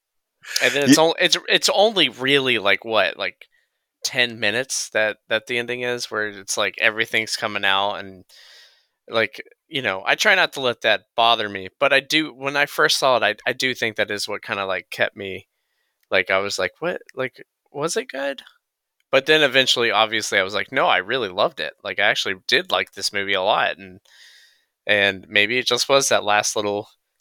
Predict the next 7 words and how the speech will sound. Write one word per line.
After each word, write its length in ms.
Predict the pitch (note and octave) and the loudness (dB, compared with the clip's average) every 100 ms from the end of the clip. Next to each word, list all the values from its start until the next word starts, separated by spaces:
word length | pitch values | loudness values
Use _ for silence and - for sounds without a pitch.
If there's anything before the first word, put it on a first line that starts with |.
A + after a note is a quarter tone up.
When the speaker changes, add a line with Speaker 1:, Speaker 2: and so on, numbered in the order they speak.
| _ _ - | _ _ -2
Speaker 1:
ten 220 | B2 A2+ | -2 0
minutes 280 | A2+ C3 - | 0 -2 -2
or 60 | F#2+ | -4
so, 340 | - F#2+ G2 - | -2 -2 -2 -4
but, 240 | F2+ - _ _ _ _ _ _ - | -8 -8 _ _ _ _ _ _ -4
yeah. 200 | A2 G#2 | -2 -2
Speaker 2:
Yeah, 280 | A#2 D3 | 4 6